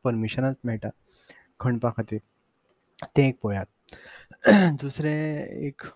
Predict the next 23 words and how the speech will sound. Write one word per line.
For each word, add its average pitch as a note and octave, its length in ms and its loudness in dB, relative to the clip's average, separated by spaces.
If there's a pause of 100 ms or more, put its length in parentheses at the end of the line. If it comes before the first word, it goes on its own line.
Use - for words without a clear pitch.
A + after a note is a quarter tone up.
(140)
पळोवपाचें C3 460 -6
म्हाका B2 280 -8
दिसलां, A#2+ 380 -6 (120)
पाट्याचो A#2 460 -2
जो C3+ 360 -2
रस्तो B2+ 260 0
आसा, A2+ 300 0 (100)
पाटो B2 400 -2
एरिया, A2+ 400 -2 (680)
बस B2 160 0
स्टँडा A#2 300 -2
कडेन A2+ 320 -2
पाटो A#2 300 -4
एरिया A#2 340 -2
आसा, A2 260 -6 (640)
तांचे C#3 240 0
रस्ते C#3+ 360 2
इतले D3+ 300 0
रेजिलियंट A#2+ 520 0
जाल्या B2 340 -2
की C#3+ 460 -6 (120)
मातशें, D#3+ 440 -2
आनी - 380 -6